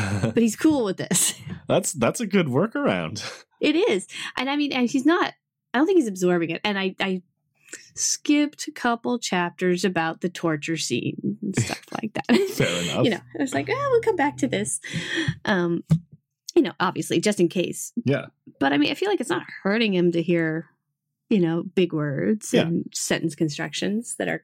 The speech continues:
Speaker 1: a little different and more complicated.
Speaker 2: Right. You're just sort of acclimatizing him to the idea that it's a normal thing for people to sit down and read books.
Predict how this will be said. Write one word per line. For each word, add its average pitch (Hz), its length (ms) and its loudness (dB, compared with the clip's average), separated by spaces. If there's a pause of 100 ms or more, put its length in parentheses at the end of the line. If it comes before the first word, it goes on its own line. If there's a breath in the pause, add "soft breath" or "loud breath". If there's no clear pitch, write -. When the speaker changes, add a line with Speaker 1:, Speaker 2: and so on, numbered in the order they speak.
Speaker 1:
a 175 100 0
little 165 240 0
different 165 360 -2
and 165 60 -2
more 156 100 -4
complicated. 156 500 0
Speaker 2:
Right. 226 220 0
You're 165 160 4
just 196 180 2
sort 139 160 2
of 110 160 2
acclimatizing 104 840 0
him 92 180 0
to 92 100 -6
the 92 120 2
idea 92 280 2
that 87 160 -2
it's - 140 -6
a 95 40 0
normal 95 380 2
thing 87 380 -2
for - 180 -8
people 95 360 -2
to 95 60 0
sit - 200 -2
down 90 180 0
and 95 160 0
read 104 140 2
books. - 440 -2